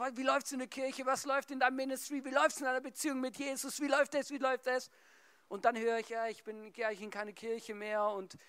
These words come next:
ich weiß nicht, wann ich das letzte Mal die Bibel aufgeschlagen habe und ich weiß nicht, wo ich genau stehe.“ Und ich frage mich dann immer, „Hey, was ist passiert?“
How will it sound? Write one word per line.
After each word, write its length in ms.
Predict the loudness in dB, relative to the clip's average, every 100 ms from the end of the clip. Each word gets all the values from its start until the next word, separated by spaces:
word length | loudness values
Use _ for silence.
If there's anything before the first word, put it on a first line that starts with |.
| -20 -18
ich 140 | -4
weiß 220 | -2 -2
nicht, 140 | -4 2
wann 120 | 2
ich 60 | 2
das 80 | 0
letzte 240 | 0 2
Mal 100 | 0
die 80 | 0
Bibel 300 | -4 0 6
aufgeschlagen 720 | 6 4 -4 0 2 2 2
habe 260 | -4 -4 -10
und 60 |
ich 100 | -2
weiß 280 | 6 6 6
nicht, 140 | -2
wo 120 | 0 -2
ich 100 | -2
genau 280 | 0 0
stehe.“ 360 | -2 -4 -4 -4 _ _ _ _ _ _ _ _ _ _ _ _ _ _ _ _
Und 140 | -6
ich 80 | -6
frage 260 | 2 2 2
mich 100 | 0
dann 140 | -4
immer, 140 | -2 -4
„Hey, 140 | -4
was 160 | -6 -6
ist 140 | -10
passiert?“ 420 | -10 -10 -10 -12